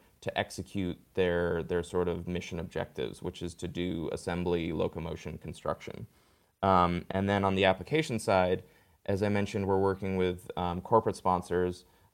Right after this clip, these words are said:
I, I mentioned Airbus. We're also working with Toyota to do assembly of, uh, car structures. So, uh, recently we built a race car out of these discrete lattice materials,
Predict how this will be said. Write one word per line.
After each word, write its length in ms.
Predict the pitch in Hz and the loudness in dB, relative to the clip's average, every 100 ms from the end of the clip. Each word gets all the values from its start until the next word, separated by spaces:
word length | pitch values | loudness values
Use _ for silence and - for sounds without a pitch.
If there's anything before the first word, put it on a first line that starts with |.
| 92 | 0
I, 180 | 90 - | 2 2
I 80 | 95 | 2
mentioned 340 | 101 98 90 | 0 -2 0
Airbus. 400 | 87 101 95 - | 2 4 4 4
We're 80 | 95 | 2
also 220 | 95 101 | 4 2
working 200 | 98 92 | -2 -2
with 160 | 90 - | -6 -6
Toyota 640 | - 92 110 104 95 90 - _ _ | 0 4 6 6 6 4 -4 _ _
to 120 | - | -6
do 600 | 92 98 95 95 92 90 - - - _ | -4 -2 -2 0 0 -2 -6 -20 -20 _
assembly 720 | 107 - 98 92 95 95 92 | -4 0 2 2 2 2 2
of, 640 | 92 90 87 87 85 87 | 4 4 4 2 -2 -4
uh, 220 | - 87 - | -2 0 0
car 260 | - 117 | 6 6
structures. 640 | 110 - - - - - - | 6 -2 -4 -12 -14 -18 -20
So, 600 | - - 95 90 90 87 - _ _ | -20 0 4 6 4 2 -2 _ _
uh, 260 | 95 90 87 | 0 2 2
recently 440 | 104 107 110 92 92 | 0 -2 -2 0 0
we 160 | 92 | 0
built 340 | 90 92 90 - | 4 4 4 2
a 80 | 87 | 0
race 280 | 92 135 - | 4 4 2
car 440 | 101 87 82 87 - _ - | 4 6 4 2 -6 _ 4
out 220 | 92 92 | 6 6
of 180 | 90 87 | 2 0
these 320 | 90 90 85 | 0 0 -2
discrete 380 | 87 - 95 - | -8 -2 -2 2
lattice 300 | 87 85 - | 2 2 -2
materials, 680 | 82 92 87 85 90 85 | -4 2 2 4 2 -2